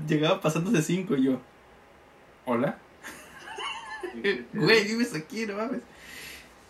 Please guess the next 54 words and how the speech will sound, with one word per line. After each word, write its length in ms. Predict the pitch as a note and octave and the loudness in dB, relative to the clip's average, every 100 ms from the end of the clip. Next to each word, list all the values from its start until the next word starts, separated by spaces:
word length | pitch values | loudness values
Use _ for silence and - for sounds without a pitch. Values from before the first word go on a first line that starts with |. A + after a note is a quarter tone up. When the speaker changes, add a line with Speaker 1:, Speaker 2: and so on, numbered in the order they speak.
| - - - | -20 -20 -2
Speaker 1:
Y 140 | E3+ | 0
me 140 | F3+ F#3 | 2 0
tocó 240 | F#3+ G#3 | -2 0
una 240 | A#3+ B3 A#3+ | 4 6 6
vez 220 | A#3+ A#3 | 4 2
ir 120 | A3+ | 0
a 40 | A3+ | 0
su 140 | - | -2
casa 360 | G#3 G#3+ G3+ F#3 | 0 0 0 -4
cuando 360 | E3+ D#3 D3+ | -2 2 2
me 120 | C#3+ C#3 | 0 -2
tocó 180 | D3+ | 0
hacer 160 | D#3 E3+ | 0 0
equipo. 500 | E3 F3 F3 D#3+ C#3+ | -2 -2 -4 -2 -2
Y 80 | C3+ | -2
yo, 100 | C3 | -2
"Hola, 260 | D3+ F#3+ F3 | -2 -2 -6
¿cómo 120 | E3+ F3 | -6 -6
estás? 300 | F#3+ F3+ E3 | -4 -4 -2
Yo 80 | D#3+ | 0
vine 140 | E3+ | -2
a 40 | |
hacer". 180 | E3 E3+ D#3+ - - - - - - - - - | -2 -4 -6 -12 -20 -20 -20 -20 -20 -20 -20 -12
"Sí, 140 | - D3 C#3 C#3 | -4 -4 -4 -6
sí, 280 | - B3+ D4 | -2 0 2
este, 300 | G#3+ - - | 0 -2 -4
ahorita 220 | D#3 - | -2 0
vamos 160 | C4 B3 | 2 2
a 40 | |
ir 60 | C4 | 2
a 40 | |
la 80 | G3 | 0
casa". 260 | A3 G#3+ F3 - - - | -2 -4 -8 -14 -18 -6
"Ok", 180 | E3+ D4 D4 - | -2 -2 -2 0
porque 220 | D#3+ F3+ | 2 4
nos 120 | E3+ | 2
citó 180 | E3+ D#3 | 2 2
en 60 | |
la 60 | E3 | 2
escuela, 320 | E3+ G#3 B3+ | 0 0 0
güey. 160 | G3 D#3 - - - - - - - - - - - - | 0 -2 -6 -18 -20 -20 -20 -20 -20 -20 -20 -20 -16 -4
Y 160 | D#3 | 2
me 120 | F3+ E3+ | 4 4
enamoró 480 | D3 C#3 C3+ C3+ D3 | 2 2 4 4 4
también, 160 | D#3 D3+ | 6 4
me 60 | |
dice, 120 | D3+ | 4
"¿Traes 160 | C#3 F3+ | 2 2
para 120 | B3+ | 2
el 60 | B3 | 2
pasaje?". 360 | F#3+ B3 G3 - | 2 0 0 0
Y 60 | D#3 | 2
yo, 100 | D#3 | 4
"Sí". 240 | D4 | 4